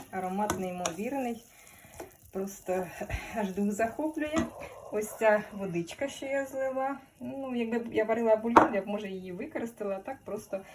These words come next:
вилью. Залишилося діло за картопелькою. Дійшло діло до картопельки, я ось так її порізала, це все діло.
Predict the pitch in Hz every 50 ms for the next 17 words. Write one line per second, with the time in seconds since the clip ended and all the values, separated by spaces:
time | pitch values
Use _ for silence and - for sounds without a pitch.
0 | - - - - - - - 170 175 185 180 165 160 180 190 - - - - 208
1 | 185 196 190 196 220 311 311 - 311 294 277 277 285 - - 254 269 254 - -
2 | - - - - - - - 208 170 190 220 233 247 240 220 202 202 202 202 -
3 | 220 220 - - 185 - 190 180 165 - - - 180 170 170 185 202 - - -
4 | - - - - - - - - - - - - - - - - - - - -
5 | 240 220 220 220 214 208 - 214 214 208 196 - - - - - - - - 202
6 | 196 196 190 190 170 175 185 - 180 175 185 - - - - - 294 - - -
7 | 214 208 202 196 202 - - 196 190 - - 190 190 185 185 180 185 - - -
8 | - - - - - - - - 208 180 180 180 170 214 220 254 285 - - 262
9 | 240 233 - - 247 240 233 247 247 240 240 233 226